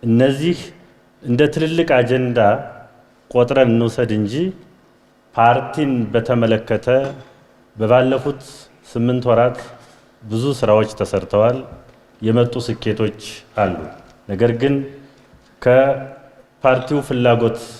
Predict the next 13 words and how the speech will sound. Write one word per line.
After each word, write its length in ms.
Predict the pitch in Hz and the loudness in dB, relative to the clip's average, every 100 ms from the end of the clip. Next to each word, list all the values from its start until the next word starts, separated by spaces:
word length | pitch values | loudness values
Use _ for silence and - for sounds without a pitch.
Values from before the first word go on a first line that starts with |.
| - _ _ _ _ _ - | -20 _ _ _ _ _ -8
እና 120 | 117 135 | -2 0
ፓርቲው 340 | 131 127 127 127 | 2 0 0 0
ካስቀመጠው 580 | 123 123 120 117 117 107 | 0 0 -2 0 0 -2
ግብ 180 | 113 107 | 2 2
አኳያ 560 | 101 - 101 92 92 | 2 0 0 0 -2
ሲመዘን 580 | 92 117 113 110 98 104 | -2 0 2 2 0 -2
ደግሞ 240 | 95 101 120 117 | -2 -2 -2 -2
ገና 200 | 101 113 127 | -2 0 0
ብዙ 200 | 113 110 127 | -2 -4 2
ያልሰራናቸው 680 | 117 101 113 104 104 104 113 | 2 2 0 0 -2 -4 -6
ስራዎች 460 | 110 104 101 104 - - - _ _ _ _ _ _ - | -2 0 2 0 -6 -16 -18 _ _ _ _ _ _ -2
አሉ። 220 | 110 92 78 76 - - _ _ _ _ _ - | 0 0 -4 -10 -16 -20 _ _ _ _ _ -8
በቀጣይ 560 | 104 113 120 - 135 | -4 -2 -2 0 0